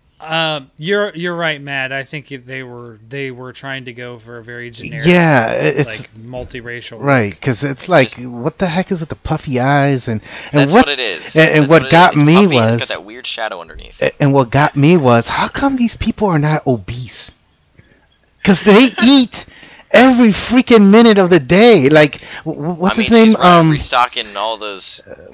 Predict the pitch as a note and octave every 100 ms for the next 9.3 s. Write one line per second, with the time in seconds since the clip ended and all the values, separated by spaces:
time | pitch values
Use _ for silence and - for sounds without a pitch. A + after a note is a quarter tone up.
0 | E3 - D#3 F#3 A2+ G#2+ - - F2+ F2+
1 | - E2 E2 - _ F#2 E2 F2 E2 D#2+
2 | _ C#3+ D3 D#3 D3+ - - - - -
3 | E3+ E3 D3+ A2+ C#3 B2+ A#2 G#2 G2 C3+
4 | C#3+ B2 - B2 - C3+ D#3 E3+ F3+ F3
5 | F3 F3 C#3 C#3 D3 A#2 C3 A2+ B2+ D3
6 | D#3+ F3 E3+ F3 F3 C#3+ C#3+ C#3+ F#3+ -
7 | D#3+ C3+ D#3+ - A#2+ E2+ D#2 D2 B1 -
8 | - - G2 G2 B2+ C#3 C3+ C3 B2 G#2+
9 | G2+ G#2 D#2